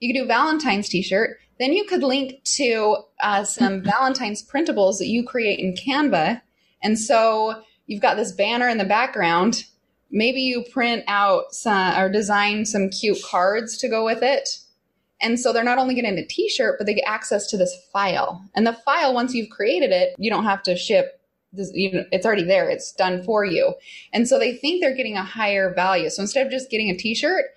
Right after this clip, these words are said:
you get an experience. And I call it the concert experience. Just like we can go buy a C D. Maybe some of you won't know what C Ds are anymore. <laughs> That seems like a lifetime ago.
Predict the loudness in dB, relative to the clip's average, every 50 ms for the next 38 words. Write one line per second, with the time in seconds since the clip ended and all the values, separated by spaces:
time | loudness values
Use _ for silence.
0 | _ _ _ _ -12 -4 -2 -2 0 0 -2 -2 -4 -6 -8 -8 -6 -4 -4 -2
1 | 0 0 0 0 -2 -6 -6 -6 -6 -6 -4 -2 0 2 4 4 2 2 -2 -6
2 | -6 -4 -2 -2 -2 0 0 0 0 0 -4 -6 -6 -4 -2 0 0 0 -2 -4
3 | -6 -10 -6 -2 -2 -2 0 2 2 2 2 0 -2 -10 -20 _ _ _ _ _
4 | _ 0 0 0 2 2 2 4 4 4 4 2 2 2 2 2 0 -2 -6 -12
5 | -4 -4 -2 -2 -2 -4 -4 -2 -2 0 0 0 0 0 -2 -2 -4 -8 _ _
6 | -4 -2 -2 0 0 -2 -2 0 0 0 0 -2 -2 0 0 0 0 -2 -4 -4
7 | -2 0 0 0 0 0 -2 -2 -2 0 -2 -2 -2 0 0 0 0 0 -2 -6
8 | -6 -4 -2 -2 -2 -2 -4 -4 -6 -8 -10 -10 _ _ _ -6 -6 0 2 2
9 | 2 2 0 -2 -2 -2 -2 -6 -8 -2 0 0 0 2 0 -4 -4 -4 -2 -4
10 | -2 0 0 0 2 0 0 0 -2 -4 -4 -4 -4 -2 -2 -6 -6 -2 -2 0
11 | 0 0 -2